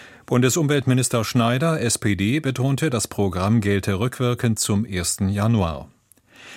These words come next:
Die Grünen kritisierten, die hohen Einkommensgrenzen machten die Pläne sozial ungerecht, während die Förderung von Hybridfahrzeugen dem Klimaschutz schade.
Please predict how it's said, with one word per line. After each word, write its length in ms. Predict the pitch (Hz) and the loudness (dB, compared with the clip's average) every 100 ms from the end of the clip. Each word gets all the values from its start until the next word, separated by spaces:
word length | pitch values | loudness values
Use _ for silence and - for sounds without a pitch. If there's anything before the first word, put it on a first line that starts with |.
| - - - - | -20 -20 -20 -6
Die 100 | 107 | -4
Grünen 400 | 104 117 151 156 | 2 4 4 4
kritisierten, 760 | 143 143 151 131 143 147 175 160 | 2 0 0 0 -2 0 0 0
die 160 | 131 | -2
hohen 320 | 104 127 143 131 | 0 2 2 2
Einkommensgrenzen 1000 | 117 135 - 127 117 - 110 113 - 110 | 0 0 0 2 0 0 0 0 2 0
machten 420 | 104 - - 98 | 0 -2 -2 0
die 140 | 92 | 0
Pläne 400 | - 98 107 110 | -2 0 2 0
sozial 480 | 92 95 - 101 95 | 0 -4 -2 0 -2
ungerecht, 720 | - 127 127 95 78 - - | 0 2 4 2 -2 -6 -8
während 300 | - 82 80 | -6 -4 -4
die 100 | 80 | -6
Förderung 640 | 78 - 98 110 98 101 90 | -4 -2 0 0 0 -2 0
von 240 | 101 80 | -2 -2
Hybridfahrzeugen 1120 | 87 82 104 123 - 117 - 117 110 107 107 | -4 -4 -4 -4 -4 -4 -2 0 0 2 2
dem 220 | 104 98 95 | 2 0 0
Klimaschutz 680 | 127 139 92 80 - - | 0 2 2 -2 -6 -6
schade. 460 | - 90 71 69 | -4 -4 -4 -8